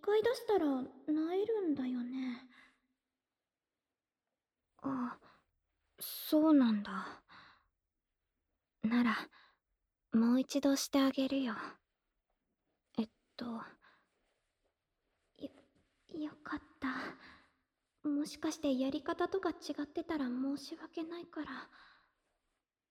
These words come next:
それじゃあ、お、なら、こっ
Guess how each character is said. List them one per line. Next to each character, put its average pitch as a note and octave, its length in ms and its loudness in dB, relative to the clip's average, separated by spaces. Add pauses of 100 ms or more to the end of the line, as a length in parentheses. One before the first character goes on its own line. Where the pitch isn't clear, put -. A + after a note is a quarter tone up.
(920)
そ - 280 -2
れ C4 120 6
じ C4 140 0
ゃ C4+ 60 6
あ、 A3+ 360 2 (1160)
お、 A3 120 0 (1700)
な B3 140 8
ら、 A3+ 300 2 (880)
こ A#3+ 120 2
っ A#3 60 0